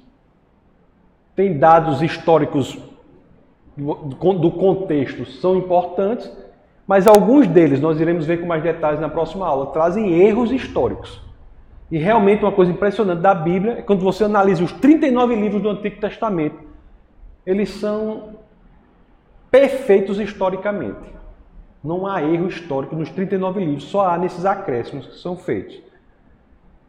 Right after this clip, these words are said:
Isso é uma coisa impressionante. Agora, no que diz respeito aos, ao texto original, dos trinta e nove livros, tanto a Igreja Protestante como a Católica tem esses trinta e nove livros, só que a Católica acrescenta outros,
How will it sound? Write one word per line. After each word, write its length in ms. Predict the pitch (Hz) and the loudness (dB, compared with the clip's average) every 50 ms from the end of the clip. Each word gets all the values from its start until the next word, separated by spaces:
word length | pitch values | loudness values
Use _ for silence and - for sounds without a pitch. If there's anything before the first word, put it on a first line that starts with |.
| _ _ _ | _ _ _
Isso 220 | - 147 139 - 180 | -8 -6 -4 -2 -2
é 20 | |
uma 80 | 175 165 | -2 0
coisa 260 | - 175 165 165 180 | 0 -2 0 -2 -2
impressionante. 720 | 175 - 180 170 165 165 - 214 214 196 139 107 95 - - - - - - - - - | -4 -4 -2 -4 -4 -4 -4 -6 -4 -4 -4 -6 -8 -10 -14 -18 -20 -20 -18 -20 -18 -8
Agora, 340 | - 127 131 131 143 135 135 | -6 -4 0 2 2 2 2
no 240 | 139 147 185 262 311 | 2 4 4 4 4
que 120 | - - | 4 2
diz 160 | 190 208 190 | 2 2 2
respeito 380 | 202 202 202 - - 170 160 175 | 2 2 2 0 -2 -2 0 -2
aos, 120 | 156 - - - - - - - | -4 -4 -6 -12 -16 -18 -8 -2
ao 180 | 143 143 143 139 - - | -2 0 0 -2 -2 2
texto 340 | - 202 254 233 - - | 4 4 4 4 2 0
original, 840 | 220 196 196 185 139 170 156 135 127 127 131 139 160 180 175 - - - - - - - _ _ _ _ _ - | 2 2 2 0 0 -2 -4 -4 -2 -2 -2 -2 -4 -6 -8 -12 -16 -18 -20 -20 -20 -20 _ _ _ _ _ -12
dos 120 | 139 - | -12 -8
trinta 260 | - - 196 214 220 | -4 -4 -2 -2 -2
e 60 | 208 | -2
nove 240 | 185 175 170 151 156 | -2 -2 0 0 0
livros, 340 | 143 127 131 143 151 156 135 | 0 0 0 0 -2 -2 -4
tanto 240 | - 185 180 175 180 | -4 -4 -2 0 0
a 60 | 170 | 0
Igreja 320 | 156 139 156 156 143 156 | 0 0 -2 -2 -2 -2
Protestante 600 | 156 - 156 151 - 156 143 - - 151 135 - | -4 -4 -4 -4 -2 -4 -4 -4 -4 -6 -6 -6
como 160 | - 165 160 156 | -6 -8 -8 -6
a 40 | |
Católica 500 | 156 - 175 175 - 175 180 180 180 - | -4 -4 -4 -2 -2 0 -2 0 0 -4
tem 260 | - - - 226 233 277 | -6 -4 -2 0 2 2
esses 220 | 294 269 277 - | 2 0 -2 -2
trinta 240 | - 269 285 - 294 | -2 -2 -2 -2 0
e 20 | |
nove 240 | 269 277 285 277 349 | 0 0 0 0 0
livros, 360 | 330 285 196 151 120 - - | 0 -2 -2 -4 -4 -8 -10
só 160 | - - 160 | -8 -6 -6
que 100 | 160 - | -6 -6
a 20 | 180 | -6
Católica 480 | - - 190 180 - 156 160 160 202 | -4 -4 -6 -4 -2 -2 -2 -2 -2
acrescenta 480 | 208 202 - 214 202 - - 208 196 277 | -4 -4 -4 -4 -4 -6 -8 -8 -6 -6
outros, 380 | 262 - 131 135 135 - - | -4 -4 -4 -4 -6 -8 -16